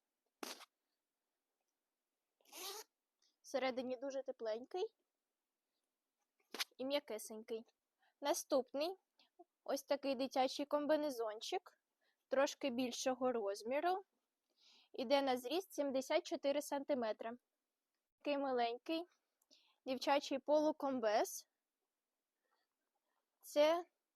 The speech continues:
на зріст сто десять, сто шістнадцять. Підлітковий комбінезончик.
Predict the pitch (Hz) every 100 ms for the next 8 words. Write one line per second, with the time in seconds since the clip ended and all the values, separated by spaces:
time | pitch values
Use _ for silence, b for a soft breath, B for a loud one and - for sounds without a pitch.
0 | _ b - 262 269 269 294 - - 262
1 | 226 254 330 403 - - 320 349 - 277
2 | 262 - 262 - _ _ b b - 240
3 | 269 320 - 302 269 262 339 - _ _
4 | _ b b b - 285 311 302 302 254
5 | 247 247 - 339 -